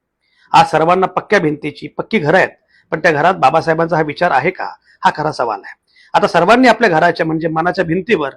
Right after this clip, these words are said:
हा विचार कोरणं गरजेचं आहे. हे किती महत्त्वाचं आहे की मुळामध्ये आज मी जो काही आहे, कोणीही, कोण या देशातला कोणी, कुठल्याही जातीचा, कुठल्याही धर्माचा, कुठल्याही पंथाचा, स्त्री आणि पुरुष कोणी असेल, आज जो काही आहे तो,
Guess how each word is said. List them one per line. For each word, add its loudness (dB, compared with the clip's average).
हा 0
विचार 2
कोरणं -2
गरजेचं -4
आहे. -20
हे -8
किती 0
महत्त्वाचं 0
आहे -10
की -16
मुळामध्ये 0
आज 4
मी 0
जो 4
काही 2
आहे, 4
कोणीही, 2
कोण -2
या -2
देशातला -4
कोणी, -2
कुठल्याही 0
जातीचा, -2
कुठल्याही 2
धर्माचा, 0
कुठल्याही -4
पंथाचा, -6
स्त्री 2
आणि 4
पुरुष 2
कोणी 6
असेल, 2
आज 0
जो 2
काही 4
आहे 0
तो, -8